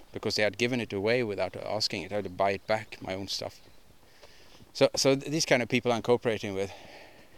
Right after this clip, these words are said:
And it can be pretty strange sometimes.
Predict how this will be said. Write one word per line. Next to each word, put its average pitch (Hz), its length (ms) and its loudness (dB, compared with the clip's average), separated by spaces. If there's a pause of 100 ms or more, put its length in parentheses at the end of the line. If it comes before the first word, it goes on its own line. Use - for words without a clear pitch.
(1080)
And 117 140 4
it 113 100 0
can 127 140 0
be 120 360 4 (540)
pretty 110 380 6 (1600)
strange 131 640 6 (160)
sometimes. 110 600 0